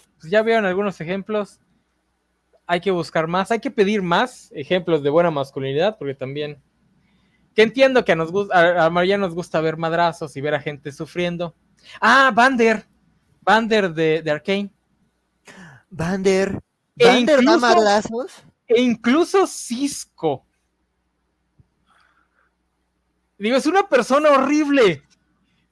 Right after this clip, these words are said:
Speaker 1: pero fue un buen padre <laughs> en lo que
Speaker 2: No,
Speaker 1: cabe.
Speaker 2: y a-, y además su secuaz es mujer,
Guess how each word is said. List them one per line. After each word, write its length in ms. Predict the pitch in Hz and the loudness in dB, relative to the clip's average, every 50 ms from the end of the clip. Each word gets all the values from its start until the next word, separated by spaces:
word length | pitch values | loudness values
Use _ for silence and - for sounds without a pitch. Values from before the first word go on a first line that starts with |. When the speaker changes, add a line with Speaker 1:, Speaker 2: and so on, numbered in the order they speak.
| _ - | _ -4
Speaker 1:
pero 180 | 185 180 175 165 | -2 0 0 0
fue 140 | - 202 | -2 -2
un 80 | 214 208 | -2 0
buen 160 | 220 240 262 | -2 -2 -2
padre 600 | - 226 220 214 214 - 208 180 165 143 135 _ _ | 0 0 2 2 2 0 -2 -2 -2 -4 -6 _ _
<laughs> 60 | _ - | _ -12
en 200 | 185 - 185 165 | -8 -6 -4 -2
lo 140 | 165 160 | -2 -4
que 140 | - 185 160 | -4 -6 -12
Speaker 2:
No, 40 | - | -8
Speaker 1:
cabe. 420 | - 196 185 185 - 370 156 139 139 | -4 -2 0 2 2 2 2 0 -2
Speaker 2:
y 60 | 185 | -2
a-, 80 | 240 247 | -4 -4
y 160 | - 226 220 214 | -4 -4 0 0
además 480 | 214 214 214 220 233 269 330 370 349 - 262 - | 2 0 0 -2 -4 -4 -4 -4 -8 -10 -14 -12
su 140 | 269 254 | -10 -8
secuaz 680 | - - 254 208 - - 233 285 320 453 554 - - _ | -4 0 0 -2 -2 -2 -2 0 0 0 -2 -4 -10 _
es 220 | - 208 220 240 220 | -8 -8 -8 -6 -8
mujer, 480 | 214 185 - - 165 156 151 - - | -10 -14 -12 -10 -8 -8 -8 -8 -12